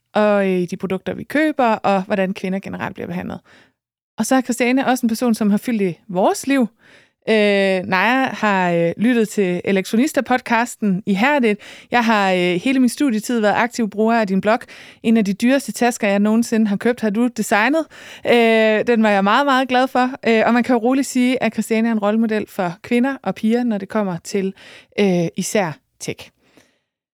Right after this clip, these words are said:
Lad os kaste os ud i det. Vi, øh, skal starte med at høre et, øh, et læserbrev, øh, som er en del af,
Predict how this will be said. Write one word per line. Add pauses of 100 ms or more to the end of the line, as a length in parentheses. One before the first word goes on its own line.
(760)
Lad
os
kaste
os
ud
i
det. (680)
Vi,
øh, (380)
skal
starte
med
at
høre
et,
øh, (340)
et
læserbrev, (640)
øh,
som
er
en
del
af,